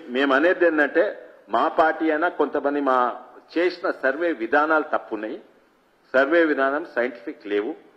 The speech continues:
only popularity, Popularity తోటి ఏమి,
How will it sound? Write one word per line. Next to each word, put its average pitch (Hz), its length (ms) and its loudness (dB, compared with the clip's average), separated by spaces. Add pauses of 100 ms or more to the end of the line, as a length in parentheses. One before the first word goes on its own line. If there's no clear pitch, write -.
(160)
only 165 320 2
popularity, 139 640 2
Popularity 180 640 0
తోటి 170 260 -2
ఏమి, 143 220 0